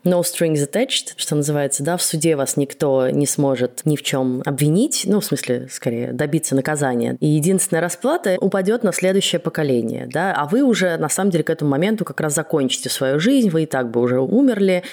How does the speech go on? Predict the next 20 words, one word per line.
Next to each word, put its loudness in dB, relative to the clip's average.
И 2
самый 0
страшный -2
момент, 0
на 0
самом 0
деле, 0
это 0
где 0
Родерик, 0
у -8
которого 0
уже 4
есть 0
к -10
этому 2
моменту 2
двое 2
детей, -2
соглашается. -2